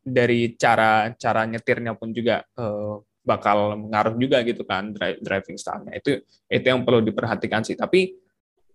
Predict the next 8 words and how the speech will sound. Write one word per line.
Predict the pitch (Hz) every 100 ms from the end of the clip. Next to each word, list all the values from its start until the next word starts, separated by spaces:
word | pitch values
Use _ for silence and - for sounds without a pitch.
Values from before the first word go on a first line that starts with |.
| _
em, | 190 196 -
yang | 147 147
jadi | 139 135 135 135
heran | 131 120 151
sebenarnya | 180 156 117 143 190
ad-, | 123 - -
adalah, | 127 107 151 196 - _
eh, | 135 120 117 117 113